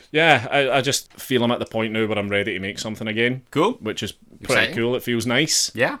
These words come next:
Speaker 1: Um, but I never really stopped writing in the meantime. I also produced a short film for regular messenger into the show,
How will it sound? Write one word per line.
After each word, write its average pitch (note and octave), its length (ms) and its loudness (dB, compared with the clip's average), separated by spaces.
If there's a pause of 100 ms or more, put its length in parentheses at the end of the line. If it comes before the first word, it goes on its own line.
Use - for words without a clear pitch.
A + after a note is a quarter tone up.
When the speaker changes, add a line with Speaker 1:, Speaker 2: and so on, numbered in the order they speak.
(100)
Speaker 1:
Um, A#2+ 280 -2
but C#3+ 80 6
I D3 80 6
never F3 180 2
really C3 140 4
stopped A#2+ 320 -2
writing A#2 240 2
in A2+ 60 2
the G#2 60 0
meantime. A#2+ 420 -2 (120)
I C3 380 4
also C#3 300 0
produced B2 400 -2
a B2 40 -2
short B2 280 -2
film A#2+ 600 0
for A#2 500 -2 (500)
regular C#3 360 2
messenger A2+ 600 0
into A#2+ 320 0
the D3 120 -2
show, F#2 360 -4